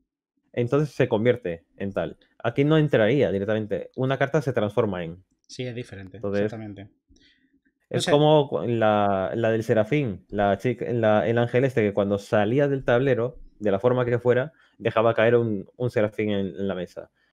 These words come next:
Speaker 1: Si la transformabas, no, no entraba ni salía en ningún momento,
Speaker 2: Exactamente.
Speaker 1: se transformaba.
Speaker 2: Is-, exactamente, sí.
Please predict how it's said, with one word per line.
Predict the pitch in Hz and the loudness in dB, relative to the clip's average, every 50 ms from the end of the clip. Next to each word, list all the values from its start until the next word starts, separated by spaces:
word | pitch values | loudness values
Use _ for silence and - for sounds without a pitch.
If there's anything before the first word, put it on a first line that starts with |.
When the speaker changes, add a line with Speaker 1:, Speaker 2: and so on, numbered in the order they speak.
| _ _ _ _ _ _ _ _ | _ _ _ _ _ _ _ _
Speaker 1:
Si | _ - - 127 | _ 0 2 2
la | 120 110 | 2 4
transformabas, | 120 113 - - 113 117 127 127 139 143 143 123 | 2 0 0 0 0 2 2 4 2 2 0 0
no, | 135 123 123 131 143 139 - | -2 0 2 2 2 0 -2
no | - 127 127 131 135 | -4 -4 -2 -2 -2
entraba | 135 127 135 120 110 110 | -2 0 0 0 0 0
ni | 113 107 | -2 -4
salía | - - 113 123 117 | -4 -2 -2 -2 0
en | 107 | -2
ningún | 104 101 98 98 | -2 -2 -2 -2
momento, | 101 120 131 | -2 -2 -2
Speaker 2:
Exactamente. | 117 110 - - 123 123 123 | -4 -4 -6 -6 -6 -8 -10
Speaker 1:
se | 120 - 117 | -2 -2 -2
transformaba. | 107 101 104 - 101 104 123 117 90 82 139 | -2 -2 -4 -4 -4 -2 -2 -2 -2 -4 -6
Speaker 2:
Is-, | 113 - - - _ | -10 -12 -18 -20 _
exactamente, | 151 123 - - 123 - - 107 110 110 110 113 | -18 -18 -16 -16 -16 -16 -16 -18 -18 -18 -20 -20
sí. | 110 - - | -20 -20 -20